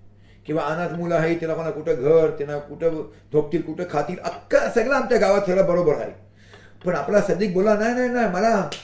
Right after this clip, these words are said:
काहीतरी दाखव, मला तू विचार कर, मला काहीतरी सांग, मला, मला काहीतरी, मी कुठं तुम्हाला मदत करू शकेन, कुठल्या विषयात?"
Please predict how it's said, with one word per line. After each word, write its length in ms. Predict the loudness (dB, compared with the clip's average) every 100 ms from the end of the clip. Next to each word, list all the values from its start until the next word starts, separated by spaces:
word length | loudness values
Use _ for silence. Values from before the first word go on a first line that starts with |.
| -18 -12 -12 -10 0
काहीतरी 320 | 2 4 4
दाखव, 280 | 4 0 2
मला 220 | 2 2
तू 120 | 0 0
विचार 300 | 4 4 6
कर, 300 | 4 4 4
मला 240 | 2 2
काहीतरी 680 | 2 2 2 -2 -2 -6 -16 -20 -20 -2
सांग, 280 | 0 0 0
मला, 220 | 2 2 2
मला 180 | -4
काहीतरी, 340 | -2 -2 0 0
मी 100 | -2
कुठं 360 | -6 -8 -6
तुम्हाला 240 | 0 2 4
मदत 140 | 4 4
करू 80 | 0
शकेन, 320 | -2 -8 -14 -12
कुठल्या 220 | -4 2
विषयात?" 280 | 2 0 -8